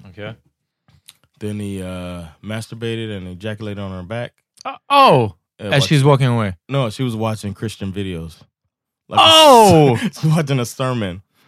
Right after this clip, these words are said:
Speaker 1: Okay.
Speaker 2: And, uh, he just was like, "You know what?
Speaker 1: This is a, this is the best time.
Speaker 2: Don't call it a comeback."
Speaker 1: Mm.
Speaker 2: And, uh, <laughs>
Speaker 1: Hmm.
Speaker 2: he just, he did that. And, uh,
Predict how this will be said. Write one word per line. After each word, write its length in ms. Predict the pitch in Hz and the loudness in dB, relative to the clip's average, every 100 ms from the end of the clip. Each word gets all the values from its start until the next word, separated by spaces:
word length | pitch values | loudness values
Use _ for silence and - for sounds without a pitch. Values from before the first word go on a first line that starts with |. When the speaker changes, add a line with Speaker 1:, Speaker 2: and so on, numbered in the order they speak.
| _ | _
Speaker 1:
Okay. 460 | 165 160 147 143 180 160 - | 0 2 2 2 0 -6 -8
Speaker 2:
And, 180 | 101 98 | -6 -4
uh, 480 | 92 85 82 80 80 | -4 -4 -4 -6 -8
he 180 | 92 | -8
just 220 | 85 85 87 | -10 -12 -14
was 180 | 78 | -14
like, 180 | 85 85 | -12 -10
"You 80 | - | -8
know 160 | 143 143 | -6 -4
what? 120 | 139 - - _ _ _ _ _ _ 117 | -6 -10 -20 _ _ _ _ _ _ -6
Speaker 1:
This 200 | 135 - | -6 -6
is 160 | 104 | -10
a, 100 | 101 | -10
this 420 | 95 101 104 127 110 | -12 -16 -8 -6 -6
is 60 | |
the 60 | 101 | -8
best 200 | 98 87 | -10 -12
time. 220 | 95 87 - - | -14 -16 -18 -18
Speaker 2:
Don't 200 | 113 110 | -10 -10
call 220 | 87 95 82 | -8 -10 -10
it 60 | |
a 40 | 78 | -12
comeback." 380 | 85 76 71 | -14 -14 -14
Speaker 1:
Mm. 200 | 127 123 | -14 -10
Speaker 2:
And, 260 | 110 98 92 | -8 -6 -6
uh, 420 | 85 82 80 82 78 | -8 -10 -12 -14 -18
<laughs> 40 | _ _ _ - 110 - - - _ 110 - | _ _ _ -18 -16 -18 -20 -20 _ -20 -10
Speaker 1:
Hmm. 180 | 120 92 - _ - - | -8 -8 -12 _ -18 -10
Speaker 2:
he 60 | 123 | -10
just, 420 | - - - - - - _ - | -10 -14 -16 -20 -20 -20 _ -16
he 60 | |
did 300 | 113 117 110 | -10 -6 -6
that. 300 | 98 95 85 - | -4 -4 -6 -8
And, 300 | 92 90 87 | -10 -8 -8
uh, 760 | 85 85 82 80 80 78 76 | -8 -8 -8 -8 -10 -10 -14